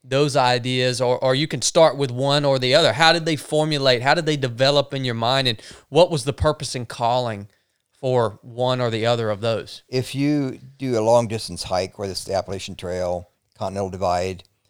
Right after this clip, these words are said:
Speaker 2: uh, or any long distance trail, you talk about other trails in the world. And, and the Community of Santiago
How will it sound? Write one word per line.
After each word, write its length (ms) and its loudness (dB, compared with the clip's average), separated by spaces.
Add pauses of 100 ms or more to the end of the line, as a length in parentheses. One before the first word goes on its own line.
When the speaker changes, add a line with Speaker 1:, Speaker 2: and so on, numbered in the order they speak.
(140)
Speaker 2:
uh, 400 -4 (840)
or 100 -12
any 180 -6
long 220 -4
distance 260 -12
trail, 400 -6 (220)
you 140 -10
talk 320 4
about 200 -2
other 120 -8
trails 400 -8
in 60 -14
the 80 -12
world. 340 -14 (340)
And, 320 -8
and 460 -10 (140)
the 80 -18
Community 380 -2
of 60 -4
Santiago 800 -6